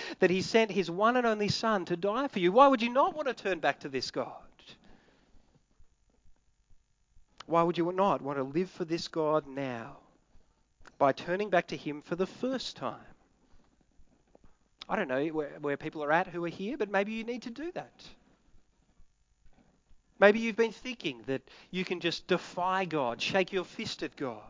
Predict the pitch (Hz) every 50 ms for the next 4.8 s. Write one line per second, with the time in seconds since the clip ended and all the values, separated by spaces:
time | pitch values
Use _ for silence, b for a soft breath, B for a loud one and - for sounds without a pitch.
0 | - - _ - - - - - - - _ _ _ _ _ - - 156 156 156
1 | 151 147 160 160 160 156 156 170 170 175 170 147 120 110 104 - - - - -
2 | - - - _ - - - _ _ _ _ _ _ - - - b b b b
3 | b b b b - _ _ _ _ - 160 160 156 160 151 160 156 - - 180
4 | 175 165 180 196 196 185 214 262 - - - - - - - - -